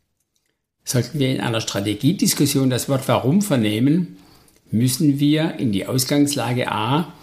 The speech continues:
beziehungsweise zur Zieldefinition B zurückgehen. Es wäre ein doppelter Fehler, in der Strategiediskussion die Frage nach dem Warum beantworten zu wollen.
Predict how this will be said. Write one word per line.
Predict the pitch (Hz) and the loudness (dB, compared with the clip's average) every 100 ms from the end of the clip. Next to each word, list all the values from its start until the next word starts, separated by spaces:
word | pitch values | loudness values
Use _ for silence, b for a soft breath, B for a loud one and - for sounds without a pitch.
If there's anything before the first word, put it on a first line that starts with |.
| B B B - | B B B -2
beziehungsweise | - 160 151 151 139 135 135 135 - | 0 2 2 2 0 2 2 0 -4
zur | - 123 | -4 -2
Zieldefinition | - 139 135 127 131 117 - 123 110 | 0 0 0 0 0 0 0 -2 -2
B | 107 117 | -2 0
zurückgehen. | 131 147 175 170 104 78 78 - _ _ _ _ _ _ _ _ _ _ - | 0 0 0 0 -2 -4 -12 -18 _ _ _ _ _ _ _ _ _ _ -4
Es | 151 | 0
wäre | 160 156 | 2 2
ein | 147 143 | 2 2
doppelter | 165 196 151 | 0 0 0
Fehler, | 120 131 131 143 | 0 0 2 2
in | 147 | 0
der | 127 | -2
Strategiediskussion | 117 127 123 120 151 165 - 151 - 143 147 | -2 -2 -2 -2 0 0 0 -2 0 2 2
die | 131 | 0
Frage | 127 113 143 139 | -2 -2 0 0
nach | 123 | 0
dem | 135 117 | 0 0
Warum | 110 127 160 | 0 2 2
beantworten | 165 180 196 160 131 | 2 0 2 2 0
zu | 110 104 | -2 -2
wollen. | 95 90 98 | -4 -4 -8